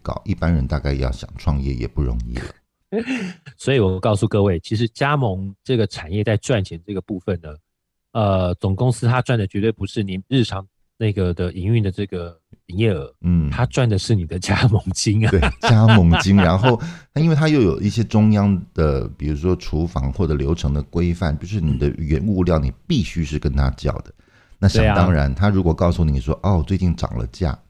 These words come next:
Speaker 1: 诶，那你就得受着。
Speaker 2: 对，
Speaker 1: <laughs> 对。
Speaker 2: 所以为什么加盟展里面的加盟品牌越来越多，其实就是跟这个一窝蜂的行业一样，因为大家都知道说这个多好赚，我赚的是你的加盟金，我不是要赚你的那个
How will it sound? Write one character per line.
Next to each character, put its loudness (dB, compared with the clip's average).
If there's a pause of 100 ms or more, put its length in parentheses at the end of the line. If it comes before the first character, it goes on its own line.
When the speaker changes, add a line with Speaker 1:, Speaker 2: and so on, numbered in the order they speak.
Speaker 1:
诶， 0 (160)
那 -2
你 -2
就 -2
得 -4 (160)
受 2
着。 -8 (440)
Speaker 2:
对， 4
Speaker 1:
<laughs> -20
对。 4
Speaker 2:
所 0
以 0 (100)
为 2
什 0
么 2 (540)
加 -2
盟 0
展 -2
里 -2
面 -2
的 -2
加 -2
盟 0
品 -6
牌 -10
越 -2
来 2
越 2
多， 0
其 -2
实 2
就 0
是 -2
跟 -2
这 -2
个 0
一 4
窝 4
蜂 -2
的 0
行 -6
业 -4
一 -4
样， -4
因 -2
为 2
大 -2
家 0
都 -2
知 -4
道 2
说 -2
这 -6
个 -4
多 -2
好 -6
赚， -4 (220)
我 -2
赚 0
的 2
是 -4
你 -2
的 -6
加 -2
盟 0
金， 0
我 -8
不 -10
是 -6
要 2
赚 -2
你 -8
的 -12
那 -2
个 -2